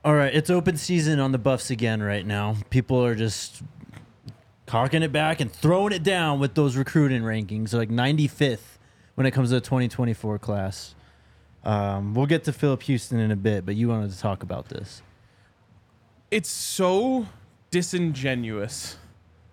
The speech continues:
Speaker 2: the way that people are talking about Colorado right now.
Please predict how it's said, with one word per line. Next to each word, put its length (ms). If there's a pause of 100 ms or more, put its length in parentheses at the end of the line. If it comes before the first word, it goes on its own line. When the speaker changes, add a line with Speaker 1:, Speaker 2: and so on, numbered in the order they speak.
(220)
Speaker 2:
the 80
way 200
that 200
people 260
are 80
talking 300
about 240
Colorado 460
right 200
now. 300